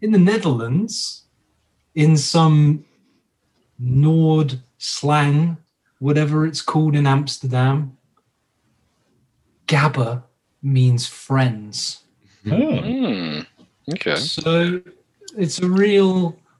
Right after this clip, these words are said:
Speaker 1: bringing together of people, Gabba. Number two, you heard Gabba. You fucking get a dance going to Gabba. Whoo!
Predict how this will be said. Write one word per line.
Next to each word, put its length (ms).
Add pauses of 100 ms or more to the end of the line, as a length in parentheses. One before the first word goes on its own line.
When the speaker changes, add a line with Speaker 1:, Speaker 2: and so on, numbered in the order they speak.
Speaker 1:
bringing 540
together 640
of 160
people, 560 (400)
Gabba. 540 (2500)
Number 180
two, 560 (920)
you 200
heard 600
Gabba. 580 (920)
You 140 (520)
fucking 340
get 140
a 60
dance 460
going 300
to 100
Gabba. 460 (120)
Whoo! 360